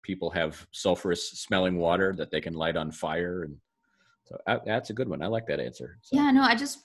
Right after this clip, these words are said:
Speaker 2: I, I looked at a glass of water that I have in front of me, and I just kept thinking, "Wow, this is something that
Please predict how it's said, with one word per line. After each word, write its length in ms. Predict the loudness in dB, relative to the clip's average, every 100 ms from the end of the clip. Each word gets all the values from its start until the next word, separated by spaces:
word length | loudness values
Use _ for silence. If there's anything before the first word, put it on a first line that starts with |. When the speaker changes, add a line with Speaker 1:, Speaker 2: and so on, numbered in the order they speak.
| 2
Speaker 2:
I, 160 | 4 4
I 100 | 4
looked 240 | 2 0
at 80 | 0
a 60 |
glass 260 | 4 4 4
of 60 | 2
water 300 | 4 2 2
that 120 | 2
I 60 |
have 260 | 2 2 2
in 140 | 0
front 240 | -2 -2 2
of 80 | 2
me, 180 | 2 0
and 100 | -4
I 80 |
just 200 | -4 -4
kept 180 | -6 -4
thinking, 340 | -4 -4 -4 -2
"Wow, 220 | 0 0
this 200 | -2 -2
is 140 | -2
something 380 | 2 2 4 2
that 260 | 4 2